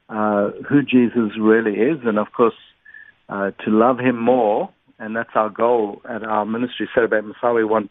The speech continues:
uh, all of us, of Christians and, and believers,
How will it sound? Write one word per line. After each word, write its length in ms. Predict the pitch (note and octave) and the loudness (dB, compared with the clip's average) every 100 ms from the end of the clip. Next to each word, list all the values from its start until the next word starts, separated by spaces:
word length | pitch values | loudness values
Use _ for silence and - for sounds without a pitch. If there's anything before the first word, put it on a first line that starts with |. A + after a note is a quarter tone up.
| - | 0
uh, 200 | G#2 G2+ - | 0 0 2
all 180 | C3+ C#3 | 2 4
of 80 | |
us, 160 | F#2+ B2 - | 2 -2 -4
of 80 | G2+ | -12
Christians 460 | - A2+ - A#2+ A#2 | -6 -4 -4 -8 -4
and, 260 | G2+ F#2+ F2+ - - - | -4 -2 -6 -12 -20 -8
and 120 | G2+ G#2 | -2 2
believers, 360 | G#2+ A#2 G#2+ | 2 2 -2